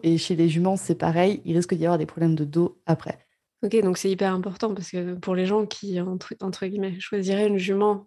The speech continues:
Speaker 2: pour se dire, « Ah, super, je vais lui faire faire un petit poulinou », euh, en fait, c'est pas parce qu'elle commence à avoir ses chaleurs jeunes que c'est la meilleure période, en fait, euh, pour pouliner.
Speaker 1: Ouais.
Speaker 2: C'est, euh, finalement, euh, euh, voilà,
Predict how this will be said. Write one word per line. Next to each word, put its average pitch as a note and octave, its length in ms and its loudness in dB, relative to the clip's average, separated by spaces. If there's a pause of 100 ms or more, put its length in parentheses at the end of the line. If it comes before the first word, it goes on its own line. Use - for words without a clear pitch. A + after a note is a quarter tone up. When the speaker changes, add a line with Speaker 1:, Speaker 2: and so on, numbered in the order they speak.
Speaker 2:
pour G3 160 -10
se - 120 -8
dire, « G3 280 -2
Ah, F#3 100 -8
super, G3+ 260 -6
je F#3+ 100 -4
vais F#3 180 -2
lui F#3 120 -4
faire F#3 180 -10
faire F#3+ 160 -4
un F3+ 80 0
petit F3+ 200 -2
poulinou », G3 480 0 (600)
euh, F3 800 -4 (200)
en F#3 80 -2
fait, G3+ 160 -2
c'est G3+ 100 -2
pas G3 100 2
parce G3 160 -2
qu'elle F#3 160 -2
commence F#3+ 240 -4
à G3 60 -2
avoir F3 160 -4
ses F3+ 260 -4
chaleurs F#3+ 640 -4
jeunes G3+ 520 0 (240)
que F3+ 520 -2
c'est - 240 -14
la F3 140 -4
meilleure G#3+ 380 4
période, G#3+ 400 2
en F3+ 120 0
fait, - 380 -6 (100)
euh, F#3+ 340 -8
pour F3+ 160 -10
pouliner. F#3+ 440 -2
Speaker 1:
Ouais. A#3 160 -10 (140)
Speaker 2:
C'est, F#3+ 460 -8
euh, F3+ 360 -8
finalement, F#3 640 -4
euh, F#3+ 40 -8 (760)
euh, F3+ 300 -8
voilà, F#3 160 -8